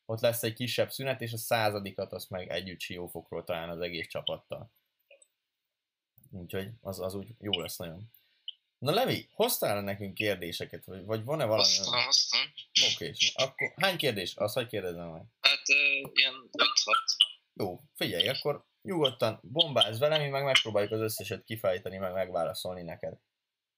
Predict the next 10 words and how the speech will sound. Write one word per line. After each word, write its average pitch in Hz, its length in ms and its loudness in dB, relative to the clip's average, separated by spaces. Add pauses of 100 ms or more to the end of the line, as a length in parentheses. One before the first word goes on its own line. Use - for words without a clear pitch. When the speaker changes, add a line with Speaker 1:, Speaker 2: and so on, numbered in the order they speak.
(140)
Speaker 2:
Jó, - 280 -8
akkor - 320 -4
az 127 120 4
első, 135 540 2 (260)
hogy, 120 180 6 (140)
ö, 120 220 2 (120)
volt 143 360 2 (140)
olyan 123 160 4
időszak 120 580 4
az 120 140 2